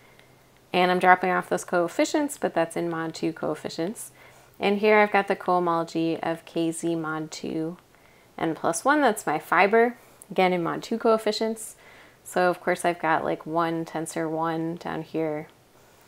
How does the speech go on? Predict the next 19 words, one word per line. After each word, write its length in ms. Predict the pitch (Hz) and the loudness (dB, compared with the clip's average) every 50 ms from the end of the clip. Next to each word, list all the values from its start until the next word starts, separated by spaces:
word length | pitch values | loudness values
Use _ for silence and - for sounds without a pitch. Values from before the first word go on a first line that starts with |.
| _ _ - | _ _ -2
uh, 440 | - - 156 - - - - - 185 - - _ _ _ _ _ _ _ - | 0 2 2 2 0 -2 -2 -4 -6 -6 -12 _ _ _ _ _ _ _ -6
in 160 | 185 170 170 | -4 -2 -2
degree 320 | 165 160 - 147 151 147 143 | -4 -4 -6 -6 -6 -4 -6
zero, 300 | - - 156 160 147 - | -6 -6 -4 -4 -4 -4
zero, 420 | - 262 277 277 269 262 269 262 - - - - - - - _ | 0 2 4 6 8 8 6 4 0 -8 -18 -20 -20 -20 -2 _
but 220 | - 196 190 - | 4 4 6 6
then 520 | 196 196 196 196 196 190 190 190 190 190 190 - - _ _ _ _ _ _ _ - | 6 6 6 6 6 4 4 2 0 -2 -4 -10 -18 _ _ _ _ _ _ _ -4
in 120 | 175 170 | -2 -2
degree 480 | 160 160 - - 160 156 151 - - - - _ | -2 -4 -4 -4 -2 -2 -2 -2 -4 -8 -6 _
n 300 | - 226 247 247 247 254 | 2 4 4 4 4 2
here, 580 | 254 247 - 233 233 226 226 220 220 226 226 - - _ _ _ _ _ _ _ _ _ _ _ _ _ - | -2 -2 0 2 2 4 4 4 2 0 0 -4 -10 _ _ _ _ _ _ _ _ _ _ _ _ _ -4
I've 180 | - 170 165 - | -2 -2 -2 0
got 220 | 165 156 156 - | 0 0 2 2
iota 500 | - 151 156 165 180 202 208 214 208 - | 0 0 2 4 4 6 6 6 4 4
n. 380 | 208 202 202 208 208 208 226 220 - _ _ _ _ _ - - - - - - _ _ _ _ _ _ _ _ | 2 0 0 0 -2 -2 -4 -8 -12 _ _ _ _ _ -20 -20 -20 -20 -20 -20 _ _ _ _ _ _ _ _
We 140 | - 196 202 | 2 2 2
just 280 | 196 - 214 202 - - | 4 4 2 2 2 2
said 360 | - 196 196 196 185 185 - | 2 4 4 2 0 -2 0
that 260 | 190 190 180 - - | 0 0 0 0 -4